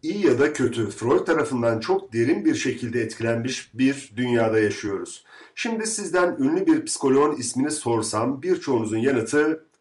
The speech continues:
Freud olur. Freud yaşamış en ünlü psikologtur ve yirminci ve yirmi birinci yüzyıl üzerinde çok önemli etkilere sahiptir.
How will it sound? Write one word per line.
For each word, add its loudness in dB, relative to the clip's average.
Freud 4
olur. -4
Freud 4
yaşamış 0
en 2
ünlü 2
psikologtur 0
ve 0
yirminci 2
ve 4
yirmi 0
birinci 2
yüzyıl -2
üzerinde -2
çok -4
önemli 2
etkilere -2
sahiptir. -8